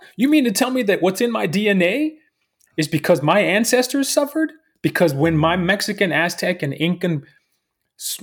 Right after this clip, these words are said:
great civilization leaders were then corrupted and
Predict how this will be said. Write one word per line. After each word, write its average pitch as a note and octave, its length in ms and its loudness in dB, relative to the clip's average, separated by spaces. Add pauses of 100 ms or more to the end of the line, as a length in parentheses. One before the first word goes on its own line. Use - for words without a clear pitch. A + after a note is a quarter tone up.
great D#3+ 400 0
civilization E3+ 880 2
leaders G#3 640 -2 (540)
were C#3+ 180 0
then D3+ 340 0 (440)
corrupted E3 840 0 (300)
and C#3+ 320 -4